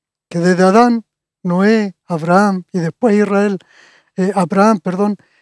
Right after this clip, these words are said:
eh, Dios hizo pacto. Ahora, este pacto inicial fue por creación. Dios crea al hombre para tener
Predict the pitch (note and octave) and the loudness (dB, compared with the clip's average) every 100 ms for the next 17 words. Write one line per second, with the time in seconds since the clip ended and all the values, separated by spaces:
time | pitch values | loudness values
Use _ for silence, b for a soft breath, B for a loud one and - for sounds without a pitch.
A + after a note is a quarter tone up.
0 | _ F#3+ F3+ E3+ E3+ E3 D#3 D3+ C4 C4 | _ 0 2 2 0 -2 -4 -2 0 2
1 | D4+ B3+ A#3 - E3 - _ _ _ _ | 2 0 -2 -2 -6 -8 _ _ _ _
2 | _ _ b b b b G3 G#3 G#3+ F3+ | _ _ b b b b 2 4 4 2
3 | - _ _ _ _ _ _ _ C4 - | -4 _ _ _ _ _ _ _ 0 2
4 | E4+ - D4 C4+ _ - G#3+ - _ _ | 0 2 0 0 _ -6 -6 -8 _ _
5 | _ _ G#3+ G3+ E3+ - B3+ C4 C4 G#3 | _ _ 0 2 0 0 2 2 0 -4
6 | _ _ _ _ _ _ A#3 A#3 A#3+ F#3 | _ _ _ _ _ _ 0 2 0 0
7 | - G3+ F3+ C#3+ - D4 C3 _ _ _ | 0 2 2 0 2 2 0 _ _ _
8 | _ _ _ _ _ _ _ _ _ _ | _ _ _ _ _ _ _ _ _ _
9 | _ - F3+ A#3+ - - C4 D4 D4 E4+ | _ -4 2 2 2 2 4 4 4 2
10 | F4 F#4 F#4 _ _ _ _ - A3 G#3+ | 2 2 0 _ _ _ _ 0 4 4
11 | A3 G#3 C4+ A3+ | 2 2 2 0